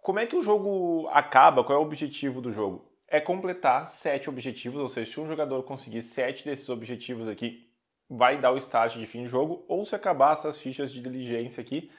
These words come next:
que vão marcando as rodadas do jogo. Cada rodada vai saindo uma ficha. Então, basicamente, o jogo ele se parece um pouco com uma corrida a esses objetivos, né?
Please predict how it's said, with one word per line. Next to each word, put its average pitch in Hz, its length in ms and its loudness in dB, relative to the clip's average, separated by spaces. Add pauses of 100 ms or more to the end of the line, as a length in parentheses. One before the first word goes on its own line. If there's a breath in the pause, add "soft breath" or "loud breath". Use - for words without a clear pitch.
(160 loud breath)
que - 100 -14
vão 214 140 2
marcando 185 320 0
as 180 100 0
rodadas 151 540 0
do 180 100 -6
jogo. 139 300 -4
Cada 127 260 -2
rodada 135 460 -4
vai 127 160 -4
saindo 120 320 -10
uma 139 160 -12
ficha. 104 320 -12 (680 soft breath)
Então, - 180 -2
basicamente, 233 540 2
o 214 60 -2
jogo 180 300 0
ele 202 140 0
se - 120 -16
parece 165 400 2
um - 20 -8
pouco 175 260 -6
com - 120 -12
uma 180 160 -2
corrida 208 680 2
a - 20 8
esses 214 220 -2
objetivos, 190 720 -2
né? 139 320 -6